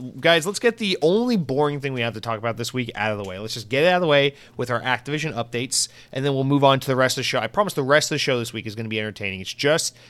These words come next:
this Activision update stuff. You know how it goes. We just gotta read you the headline updates. Unless there's something super cool and exciting, we're just gonna go through the updates of the week so we can all be up to, you know, versed, up to date,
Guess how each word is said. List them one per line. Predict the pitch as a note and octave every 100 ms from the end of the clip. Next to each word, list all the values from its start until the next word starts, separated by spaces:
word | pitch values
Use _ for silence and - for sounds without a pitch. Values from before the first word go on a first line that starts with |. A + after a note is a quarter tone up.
| _
this | B2 -
Activision | B2+ A2+ C3 A#2+ A#2+ -
update | A2+ - G2+
stuff. | - G2+
You | G2
know | A#2
how | E3+
it | C#3
goes. | B2+ B2+ A2+
We | F#2
just | -
gotta | C#3+ D3 D3 _ _
read | - B2+ C3+
you |
the | D3 C3
headline | C3+ B2+ B2
updates. | A#2+ A#2+ A#2+ A#2+ - - _ -
Unless | A#2+ A#2+
there's | -
something | C#3 B2
super | - C3 B2
cool | B2+ B2+
and | A#2+
exciting, | - B2 A#2+ A#2+ A#2 - _ _ _ -
we're | A#2
just | G#2+
gonna | A#2+ A2
go | A#2 A2+
through | B2+ A#2+ A#2+
the | A2+ -
updates | A2+ - A2+ -
of |
the | A2
week | A2
so | - G#2
we | G#2
can | G#2
all | G#2
be | A2+
up | A2
to, | - - -
you | A#2+
know, | G#2 F2
versed, | G2 A2+ A#2 - -
up | A#2 -
to | A#2
date, | A#2+ A#2 A#2